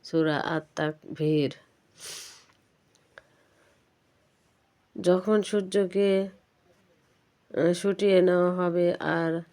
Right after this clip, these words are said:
তারকাগুলো যখন তাদের উজ্জ্বলতা হারিয়ে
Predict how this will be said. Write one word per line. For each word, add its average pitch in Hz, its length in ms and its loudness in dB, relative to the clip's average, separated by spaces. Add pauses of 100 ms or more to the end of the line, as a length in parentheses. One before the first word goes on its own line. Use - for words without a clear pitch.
(120)
তারকাগুলো 160 680 -2
যখন 156 420 -2
তাদের 156 440 -2
উজ্জ্বলতা 156 720 -2
হারিয়ে 156 540 -4